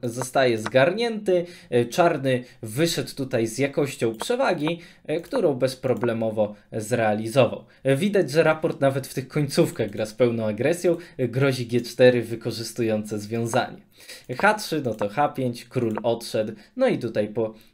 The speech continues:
e, D pięć, e, już pozycja białego się posypała, e, no i w tym momencie biały, e, postanowił zrezygnować. Także raport to jest właśnie ten zawodnik, który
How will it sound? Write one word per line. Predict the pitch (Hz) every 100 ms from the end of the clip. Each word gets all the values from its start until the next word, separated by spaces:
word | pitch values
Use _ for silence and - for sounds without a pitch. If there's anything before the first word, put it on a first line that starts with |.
| -
e, | 117 107 104
D | 101 123
pięć, | 120 117 107 - - -
e, | 120 110
już | 107 -
pozycja | 120 113 113 117
białego | 107 117 117 110 110
się | 113 107
posypała, | 131 - 190 247 202 175 - - -
e, | 143 127
no | 180 247
i | 139
w | -
tym | 123
momencie | 110 110 107 107 107
biały, | 107 104 101 101 - -
e, | 110
postanowił | 131 123 - 110 104 113
zrezygnować. | 110 123 131 139 151 147 135 - - - -
Także | 147 143 185 180
raport | 151 180 254 247 220 202 -
to | 226
jest | 226 185
właśnie | - 180 170
ten | 165 170
zawodnik, | 156 135 143 170 165 151
który | - 135 143